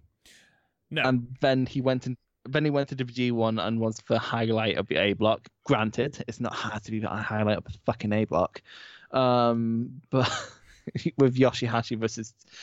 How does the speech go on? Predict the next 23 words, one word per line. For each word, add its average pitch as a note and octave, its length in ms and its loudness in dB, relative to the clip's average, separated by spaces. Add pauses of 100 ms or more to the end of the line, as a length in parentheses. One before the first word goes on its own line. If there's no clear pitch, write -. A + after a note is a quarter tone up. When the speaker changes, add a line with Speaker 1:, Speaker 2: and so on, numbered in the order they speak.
(280)
Speaker 2:
the E3 100 0
first A3 300 4
match D3 220 2
for C3+ 100 -12
the A#2+ 80 0
A D3 100 4
block A2+ 220 0
was A2 100 -6
Yoshihashi B2 560 0
versus G#2+ 200 -2
Toga A#2+ 300 2
Makabe A#2 440 0
to A2 80 -8
show A#2+ 160 2
you A2 100 6
what G#2 120 4
that G2+ 120 2
block A2+ 260 4
was G2 120 -8
like. F2+ 280 -8 (840)
But A#2+ 440 2 (1900)
he F#3 240 -6 (400)
is, E3 180 2